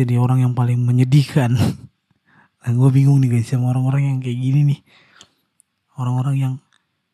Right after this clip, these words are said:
aduh, gue nggak tahu lagi lah mau ngomong gimana. Kayak beradu sedih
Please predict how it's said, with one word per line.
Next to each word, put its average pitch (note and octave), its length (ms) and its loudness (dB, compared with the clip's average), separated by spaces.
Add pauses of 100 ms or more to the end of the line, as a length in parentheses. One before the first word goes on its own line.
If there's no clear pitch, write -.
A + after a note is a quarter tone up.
(1600)
aduh, D3+ 240 -12
gue - 320 -16
nggak C#3 80 -6
tahu C#3 160 -2
lagi E3+ 240 2
lah - 240 -2 (160)
mau C3+ 160 -10
ngomong C3+ 320 -4
gimana. C#3+ 240 -2 (480)
Kayak C3 320 -10 (3750)
beradu D#3+ 640 4
sedih G3 360 6